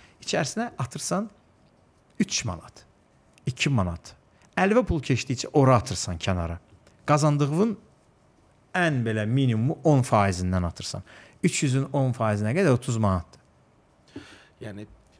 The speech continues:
Speaker 2: dörd yüz, beş yüz manatlıq kadrsansa bazar qiymətin,
Speaker 1: Hı hı.
Speaker 2: ingilis dilinə bir il vaxt ayırıb sən artıq yeddi yüz, səkkiz yüz manatlıq kadr olursan.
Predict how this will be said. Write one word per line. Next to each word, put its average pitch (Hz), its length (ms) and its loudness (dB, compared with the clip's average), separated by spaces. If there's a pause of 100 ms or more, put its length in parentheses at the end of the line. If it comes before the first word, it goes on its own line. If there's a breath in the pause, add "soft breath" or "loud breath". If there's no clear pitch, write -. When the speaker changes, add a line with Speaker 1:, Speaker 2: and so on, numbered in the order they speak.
(140)
Speaker 2:
dörd - 280 -12
yüz, 101 160 -8
beş 113 220 -4
yüz - 120 -8
manatlıq 98 540 -10
kadrsansa 87 760 -10
bazar 87 480 -10 (180)
qiymətin, 87 460 -8
Speaker 1:
Hı 127 180 -2
hı. 180 60 -10 (1500 soft breath)
Speaker 2:
ingilis 120 460 -4
dilinə 101 280 -6
bir 95 160 -6
il 92 180 -6
vaxt 92 280 -12
ayırıb 90 300 -10
sən 90 200 -12
artıq 85 300 -14
yeddi 90 320 -16
yüz, - 80 -14
səkkiz - 240 -14
yüz 87 120 -14
manatlıq 87 360 -14
kadr 80 280 -16
olursan. 76 440 -18